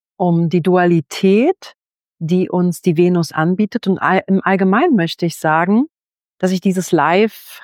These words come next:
habe ich unter die Überschrift gesetzt, Schamoffensive.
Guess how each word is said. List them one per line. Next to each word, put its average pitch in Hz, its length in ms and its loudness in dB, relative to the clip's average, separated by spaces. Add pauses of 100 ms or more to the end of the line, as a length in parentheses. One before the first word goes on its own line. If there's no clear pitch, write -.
habe 175 180 -4
ich 175 100 -8
unter 170 160 -2
die 165 100 -2
Überschrift 196 520 -2
gesetzt, 175 540 -4 (120)
Schamoffensive. 156 1700 -2